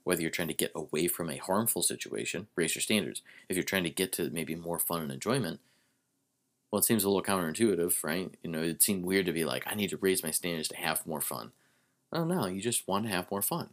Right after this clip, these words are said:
You're curious about, you, you see other people, you, having more fun, so you know that that's a possibility for them. And so if it's a possibility for them, it's a possibility for you. So that just means that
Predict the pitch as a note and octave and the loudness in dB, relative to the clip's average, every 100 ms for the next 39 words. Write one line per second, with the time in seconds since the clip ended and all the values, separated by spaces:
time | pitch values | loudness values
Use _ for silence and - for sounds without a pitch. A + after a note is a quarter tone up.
0 | _ F#2+ E2+ - F#2 F#2+ F2+ C#2+ C2+ D#2+ | _ -4 -2 0 2 0 0 -2 -2 -2
1 | C3 - F2+ E2+ D#2 - _ - _ _ | -4 -4 -4 -4 -4 -12 _ -20 _ _
2 | G#2 - A#2 G2+ A#2+ G#2 F#2+ G2 A#2 - | 4 6 6 4 2 0 0 0 0 -8
3 | _ _ _ G#2 - _ _ - F#2 G2 | _ _ _ -4 -4 _ _ -4 0 2
4 | F2+ E2+ - D2+ G#2 F2 E2 D#2+ F2 G2 | 2 0 0 0 0 -2 -2 0 0 0
5 | D#2+ C#2+ D2+ - - - - D#2+ - F#2+ | -2 -2 -2 -2 -6 -8 0 0 2 2
6 | A#2+ C2 G#2 - _ _ - E2+ - A#1 | 2 0 -6 -10 _ _ -4 -4 -2 -4
7 | F2+ - _ _ _ - F2 D#2+ - F#2 | -6 -10 _ _ _ -6 -4 -4 -2 -2
8 | - F2+ E2 - A#2+ A#2+ - F2+ - F#2+ | 2 2 2 4 4 4 2 0 2 2
9 | D#2 - G#2+ G#2+ G#2 - _ _ - _ | 2 2 4 4 0 -6 _ _ -20 _
10 | _ _ - - G#2 G2 G#2 F#2+ F2+ F2+ | _ _ -2 0 0 2 2 0 0 0
11 | G2+ F2 E2 | 2 2 0